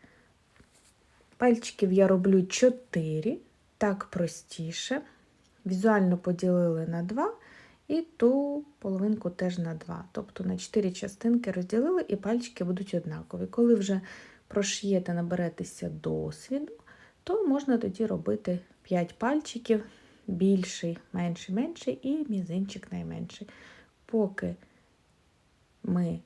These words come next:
шиємо такі більш примітивні лялечки, краще робити чотири пальчики,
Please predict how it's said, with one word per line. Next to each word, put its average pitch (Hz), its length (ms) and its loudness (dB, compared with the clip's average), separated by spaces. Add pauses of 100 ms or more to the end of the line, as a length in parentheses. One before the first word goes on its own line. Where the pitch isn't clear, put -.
шиємо 165 800 -4 (240)
такі 165 320 -6
більш 165 320 -4
примітивні 392 680 4
лялечки, 320 600 -2 (1000)
краще 349 340 -4
робити 196 280 -2
чотири 180 280 -6
пальчики, - 520 -10